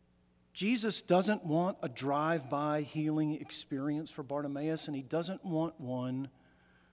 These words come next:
for you. Jesus doesn't want to leave you marginally more healthy, marginally more able, able,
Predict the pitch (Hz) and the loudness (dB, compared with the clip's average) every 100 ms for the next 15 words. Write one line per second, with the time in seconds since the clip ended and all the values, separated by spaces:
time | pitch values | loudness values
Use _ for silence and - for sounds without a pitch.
0 | _ _ - 175 151 165 190 110 - - | _ _ -8 -2 0 4 4 2 -4 -18
1 | - - - _ _ _ _ _ _ _ | -20 -20 -20 _ _ _ _ _ _ _
2 | _ - 202 226 247 220 202 202 202 175 | _ 0 2 4 4 4 4 2 2 2
3 | 175 165 175 151 160 151 120 123 160 160 | 2 0 -2 -2 -2 -2 -2 0 0 2
4 | 190 190 202 196 202 151 135 120 - 135 | 2 2 4 4 2 2 -2 -2 -8 -12
5 | - - _ _ _ _ - 127 180 175 | -14 -20 _ _ _ _ -8 4 6 6
6 | 180 180 180 180 175 175 175 135 135 - | 4 2 2 0 2 0 0 -4 -6 -10
7 | 123 - 151 147 110 104 | -16 -6 -2 -2 -4 -12